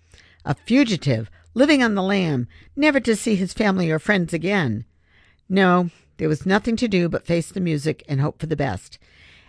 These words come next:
At least he didn't have the card on him. The police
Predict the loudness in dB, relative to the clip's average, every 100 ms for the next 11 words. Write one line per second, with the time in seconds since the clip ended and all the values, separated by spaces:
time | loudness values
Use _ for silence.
0 | 2 4 4 2 2 0 0 2 4 2
1 | 0 -2 2 2 2 0 0 -2 -6 -12
2 | _ _ _ _ -8 -8 -4 0 0